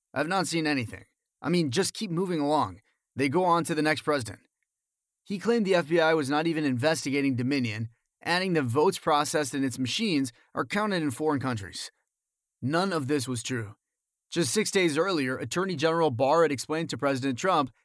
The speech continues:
how D O J and F B I were investigating fraud claims. Barr also made it a point to emphasize that the Dominion claims were nonsense. The president simply lied. The crazy stuff, as Barr put it, was all Trump could cite.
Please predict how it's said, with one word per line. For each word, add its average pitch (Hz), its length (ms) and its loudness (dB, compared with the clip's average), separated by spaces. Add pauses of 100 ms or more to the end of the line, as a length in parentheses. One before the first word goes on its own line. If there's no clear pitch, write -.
how 190 200 0
D 185 240 -2
O 185 120 4
J 143 280 0
and 151 80 -2
F 135 160 -4
B 151 140 0
I 127 160 0
were 139 160 -2
investigating 139 680 0
fraud 175 320 2
claims. 98 440 -8 (760)
Barr 208 260 4
also 190 340 2
made 160 160 -2
it 139 60 -2
a 131 40 -2
point 160 320 0
to 131 80 -2
emphasize 127 560 -2
that 123 100 -4
the 117 80 -4
Dominion 165 440 -2
claims 147 320 -4
were 131 100 -2
nonsense. 123 720 -4 (500)
The 135 60 -4
president 202 400 0
simply 175 300 0
lied. 131 400 -2 (400)
The 143 160 2
crazy 190 380 0
stuff, 113 380 -4
as 131 140 -4
Barr 120 240 -2
put 117 220 -2
it, 139 140 -4 (280)
was 143 200 0
all 190 260 0
Trump 180 380 0
could 127 160 -4
cite. - 360 -2